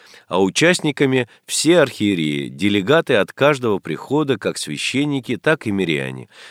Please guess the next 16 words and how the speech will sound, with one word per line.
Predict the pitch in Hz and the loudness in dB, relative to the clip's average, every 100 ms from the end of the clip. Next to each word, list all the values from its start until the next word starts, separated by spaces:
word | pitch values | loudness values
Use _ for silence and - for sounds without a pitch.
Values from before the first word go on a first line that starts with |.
| - | -10
представители | 101 107 - 135 170 151 123 | -2 -2 4 4 4 2 2
от | 104 | 2
всех | - - 156 | 0 -4 -4
церковных | - 90 - 131 123 - | -2 -6 -2 -2 -2 -4
организаций, | 95 90 92 73 82 78 - 76 - - | -6 -2 -4 -2 -2 -4 -6 -14 -16 -20
духовных | - 90 135 127 101 | -8 -2 0 2 0
семинарий, | - 90 78 85 139 147 127 - - | -4 -4 -2 0 2 0 -2 -8 -8
а | 98 | -6
также | - 151 147 135 139 - - | 2 2 2 2 2 0 -6
митрополичьего | 107 120 107 - 85 120 131 113 95 | -2 0 0 0 -2 -2 -2 -2 -2
совета, | - 78 69 117 143 123 113 - - | -2 -4 -2 -2 -2 -4 -8 -12 -4
ревизионного | 95 123 120 104 87 82 139 147 127 123 | 2 4 2 0 0 2 2 0 -4 -4
совета | - 110 110 101 107 107 - | -2 0 -2 -2 -6 -6 -2
и | 147 | -2
предсоборной | - 113 101 - 92 120 117 110 | -2 -4 -2 -2 -2 -2 -2 -2
комиссии, | 95 110 110 101 80 - 60 | -2 -2 0 0 -2 -6 -10